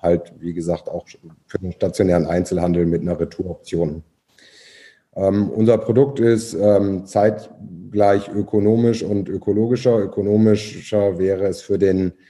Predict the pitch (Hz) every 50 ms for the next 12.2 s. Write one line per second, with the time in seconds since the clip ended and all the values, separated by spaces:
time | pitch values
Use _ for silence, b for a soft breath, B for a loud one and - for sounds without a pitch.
0 | b b b b b b _ - 92 92 92 92 92 92 90 87 - - 90 87
1 | - - 92 92 92 - 110 107 104 107 104 98 - - 95 95 92 92 95 90
2 | - - - 95 92 92 92 90 85 87 85 85 90 92 90 87 - 92 92 98
3 | 95 95 92 87 69 82 85 85 92 90 90 92 92 90 85 - - - 82 90
4 | 87 87 80 90 87 90 82 85 87 - - 87 80 104 117 123 117 101 101 92
5 | 87 90 87 90 90 85 - _ _ 90 - - 101 92 98 87 - - 101 -
6 | - 95 85 - - 92 85 - 98 98 98 95 87 92 87 87 - 90 - -
7 | 117 120 - - 123 113 110 - - - b b b b b b b b b -
8 | - 110 104 107 - 110 104 104 104 101 92 95 101 104 107 107 107 110 107 104
9 | 104 107 104 104 98 - - 90 92 92 92 90 90 92 76 - 95 92 92 90
10 | 87 87 - 90 - - 101 98 98 98 101 98 - 95 85 90 92 90 - -
11 | - 95 76 87 87 87 87 90 87 - - 80 90 87 85 82 87 87 87 87
12 | 87 - b